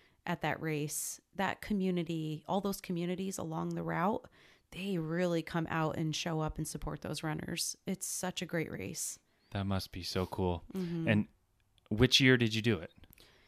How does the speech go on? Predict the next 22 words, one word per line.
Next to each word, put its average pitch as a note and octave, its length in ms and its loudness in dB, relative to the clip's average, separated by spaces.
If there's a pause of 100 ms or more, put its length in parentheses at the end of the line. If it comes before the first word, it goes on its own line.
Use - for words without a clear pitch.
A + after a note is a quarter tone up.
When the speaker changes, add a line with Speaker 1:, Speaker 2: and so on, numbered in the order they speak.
(640)
Speaker 1:
I'm F#3+ 180 2
blanking F#3+ 440 4
on G#3+ 100 6
the F#3 120 4
actual D#3+ 420 -2
calendar E3 520 2
year F#3 240 -2
now, F#3 160 10
Speaker 2:
Okay. F3+ 260 8
Speaker 1:
but F3+ 120 6
it - 120 0
was F3+ 180 -4
the F#3+ 100 -2
year E3+ 360 -2
before D#3+ 680 -2
the D#3+ 180 -4
actual D3+ 340 -6
bombing. C#3+ 640 -2 (140)
Speaker 2:
Okay. G2 420 4 (420)
Speaker 1:
And F3 200 0
it E3 100 -2
Speaker 2:
Okay. E3 200 4